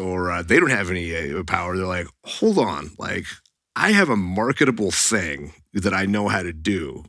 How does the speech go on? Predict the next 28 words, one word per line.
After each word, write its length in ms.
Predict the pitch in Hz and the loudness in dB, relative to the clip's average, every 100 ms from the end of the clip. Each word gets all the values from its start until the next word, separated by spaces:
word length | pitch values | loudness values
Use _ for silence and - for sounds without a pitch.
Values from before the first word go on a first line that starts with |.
| _ - | _ -8
which 180 | 92 90 | -2 0
is 140 | 85 | 2
make 160 | 117 117 | 2 2
this 140 | 107 | 0
fucking 300 | - 107 92 | 0 -2 -4
power 260 | 85 113 104 | -2 0 0
plant 340 | - 95 82 | -2 -6 -6
make 180 | 92 87 | -8 -8
electricity." 640 | - 82 - 110 - 69 - - - - - - _ _ - | -8 -6 0 2 2 -2 -14 -20 -16 -16 -16 -18 _ _ -2
And, 200 | 107 101 | 0 2
uh, 120 | 95 92 | 0 0
as 140 | 98 | 2
long 160 | 156 165 | 4 4
as 80 | 127 | 4
we 160 | 135 | 4
have, 240 | 117 117 98 | 4 2 0
like, 200 | 90 80 80 - - | 0 -2 -8 -14 -6
you 80 | 101 | -2
know, 100 | 92 | 0
one 300 | 82 101 127 | 2 2 4
guy, 300 | 101 104 101 | 4 2 2
you 120 | 90 | 0
know, 80 | 90 | -4
Bob, 440 | 80 78 92 107 110 | -6 -4 -2 0 0
the 160 | 98 90 | -2 -2
ex-manager, 760 | 113 - 90 117 110 85 82 85 | -2 0 0 0 0 0 -4 -4
<laughs> 320 | - 160 - | -2 -2 0
that 100 | 202 | 0